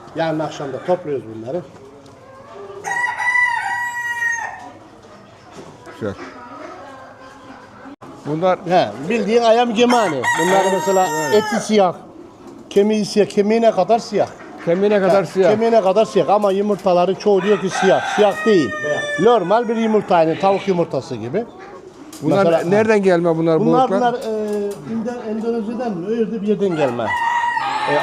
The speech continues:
Speaker 1: Afrika falan değil. Çoğu diyor da Endonezya'da
Speaker 2: Evet.
Speaker 1: orada taraftan gelme. Mesela bu dört aylık.
Speaker 2: Dört aylık.
Speaker 1: Mesela şu büyük, bu sekiz aylık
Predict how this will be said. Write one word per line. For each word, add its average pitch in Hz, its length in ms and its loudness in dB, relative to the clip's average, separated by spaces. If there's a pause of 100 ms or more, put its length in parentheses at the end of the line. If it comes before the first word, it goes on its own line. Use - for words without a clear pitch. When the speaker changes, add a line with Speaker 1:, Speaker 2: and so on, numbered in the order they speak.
Speaker 1:
Afrika 185 340 0
falan 185 320 0
değil. 160 160 0 (100)
Çoğu 175 180 4
diyor 220 160 2
da 147 160 2
Endonezya'da 190 480 0
Speaker 2:
Evet. 170 120 -2
Speaker 1:
orada 180 200 2
taraftan 151 500 -2
gelme. 123 340 0 (480)
Mesela 139 300 -2
bu 180 140 0
dört 175 260 2
aylık. 120 300 -2 (260)
Speaker 2:
Dört 113 220 -4
aylık. 113 140 -2
Speaker 1:
Mesela 135 440 2
şu 190 360 0
büyük, 180 240 2 (360)
bu 175 80 -4
sekiz 185 460 -4
aylık 127 320 -2